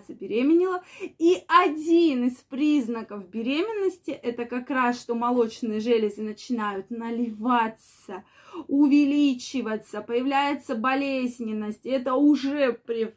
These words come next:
э, фактор того, что, скорее всего, наступила беременность, да, когда мы говорим, как же понять, что женщина беременна без теста на беременность.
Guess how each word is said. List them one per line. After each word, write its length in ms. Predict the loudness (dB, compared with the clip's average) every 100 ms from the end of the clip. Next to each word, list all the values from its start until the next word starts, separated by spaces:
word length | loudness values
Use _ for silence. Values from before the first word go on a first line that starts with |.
| -6
э, 200 | -4 -4
фактор 560 | -4 -4 -4 -2 -2 -2 _ _ _ _ _ _ _ _ _ _ _ -6
того, 260 | -2 0 0
что, 120 | -4
скорее 380 | -6 -2 0 -2
всего, 400 | -2 0 0 0 -16 _ -4
наступила 680 | -2 0 -4 -2 2 4
беременность, 720 | 4 4 4 2 -2 -6 -8 -2
да, 220 | 0 0
когда 300 | -2 -4 -4
мы 120 | -4
говорим, 420 | -4 -4 0 0
как 240 | 0 -2 -2
же 280 | -2 -4 -8 _ _ _ _ _ _ _ _ _ _ -4
понять, 460 | 2 2 4 2 -2
что 220 | -6 -4
женщина 420 | 0 -2 -2 -4
беременна 520 | -4 -2 0 0 -2
без 340 | -4 0 0 0
теста 580 | 2 2 2 -4 -14 -14 -20 _ _ _ _ _ _ _ _ _ _ -8
на 120 | 0
беременность. 600 | 2 2 0 -4 -12 -18